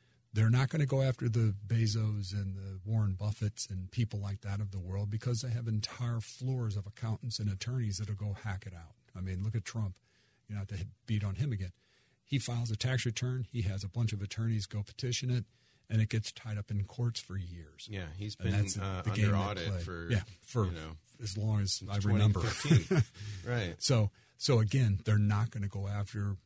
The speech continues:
Speaker 1: big corporations. They're not gonna go after Home Depots. They're not gonna go after Walmarts. They're gonna go after the small business owner because it's easy. They show up, say, "Hey, you owe us three hundred bucks." You're gonna write 'em a check for three hundred bucks, make 'em go away.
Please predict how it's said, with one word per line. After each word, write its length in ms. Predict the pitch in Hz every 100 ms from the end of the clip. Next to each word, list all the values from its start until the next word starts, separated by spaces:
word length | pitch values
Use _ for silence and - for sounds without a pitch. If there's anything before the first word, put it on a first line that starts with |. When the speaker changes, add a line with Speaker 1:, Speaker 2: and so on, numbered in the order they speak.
| _ _ _ 110 95 -
Speaker 1:
big 220 | 104 92 104
corporations. 680 | - 117 104 98 101 - 92
They're 100 | 92
not 180 | 92 92
gonna 180 | 107 101
go 140 | 95
after 220 | 98 101 101
Home 220 | 101 95
Depots. 520 | 113 123 - 123 117
They're 80 | 98
not 200 | 90 95
gonna 140 | 98
go 120 | 95 92
after 200 | 92 95
Walmarts. 540 | 113 127 123 110 - _ _ _ _ _
They're 100 | 101
gonna 140 | 98 90
go 160 | 95
after 260 | 98 101 92
the 140 | 92
small 420 | - - 104 101
business 420 | 104 110 95 98 98
owner 300 | 95 92 90
because 340 | - 101 104 92
it's 180 | 95 -
easy. 440 | 123 120 113 113 107 -
They 120 | 92
show 260 | - 101 110
up, 240 | 117 -
say, 120 | 98
"Hey, 200 | 87 110
you 220 | 104 95
owe 60 | 101
us 80 | 98
three 260 | - 113
hundred 260 | 95 92 90
bucks." 420 | 123 127 - - -
You're 100 | 95
gonna 160 | 98
write 140 | 101 107
'em 80 | 104
a 60 |
check 240 | 104 131 -
for 80 |
three 200 | - 113
hundred 220 | 110 107 95
bucks, 260 | 117 -
make 160 | 127 107
'em 120 | 117
go 100 | 110
away. 260 | 113 110